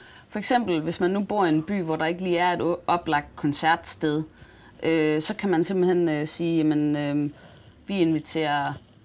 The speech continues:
tredive gæster hjem i stuen, så kommer vi og spiller, og så betaler gæsterne en eller anden entrépris, som vi aftaler på forhånd."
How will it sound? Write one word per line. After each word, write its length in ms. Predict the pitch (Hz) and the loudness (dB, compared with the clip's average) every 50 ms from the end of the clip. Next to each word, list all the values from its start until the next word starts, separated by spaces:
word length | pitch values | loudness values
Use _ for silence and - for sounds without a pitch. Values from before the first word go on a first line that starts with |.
| - - - - - - - | -20 -20 -20 -20 -20 -18 -14
tredive 400 | - - 180 185 190 196 180 160 | -2 2 2 4 4 2 0 0
gæster 300 | 175 180 180 - - 151 | -2 -2 -2 -4 -4 -4
hjem 220 | 151 160 156 147 | -2 0 0 0
i 40 | 139 | -2
stuen, 500 | - - - 214 233 247 269 285 277 262 - - _ _ _ - | -2 -4 -4 -2 -2 0 0 0 -2 -4 -8 -16 _ _ _ -12
så 100 | - 214 | -12 -4
kommer 300 | - 247 214 185 165 151 | -2 0 0 0 0 -2
vi 140 | 160 175 | -2 -2
og 80 | 180 185 | -2 -4
spiller, 400 | - - - 175 175 175 190 190 | -4 -4 -2 -2 0 0 0 0
og 180 | 170 - - 151 | -2 -2 -4 -6
så 160 | - 180 - - - - - _ _ _ _ - | -6 -6 -8 -8 -12 -20 -20 _ _ _ _ -10
betaler 360 | 160 - - 185 165 156 139 | -8 -4 -2 -2 -2 -2 -2
gæsterne 480 | 147 165 165 165 - - 143 139 139 | -2 -4 -4 -4 -4 -6 -6 -6 -6
en 100 | 139 139 | -6 -6
eller 140 | 135 139 135 | -6 -6 -4
anden 180 | 135 143 147 151 | -4 -2 -2 -2
entrépris, 600 | 147 143 143 - - 151 147 147 - - 143 135 | -2 -4 -4 -6 -6 -8 -8 -8 -8 -8 -8 -8
som 360 | - - - - 135 131 131 | -8 -10 -10 -8 -8 -6 -6
vi 60 | 131 135 - | -8 -8 -8
aftaler 400 | - 143 143 - - - - 143 131 | -8 -10 -10 -10 -12 -12 -12 -12 -12
på 160 | - - 131 | -14 -16 -16
forhånd." 400 | 123 - 147 143 143 139 - | -12 -10 -10 -8 -8 -10 -12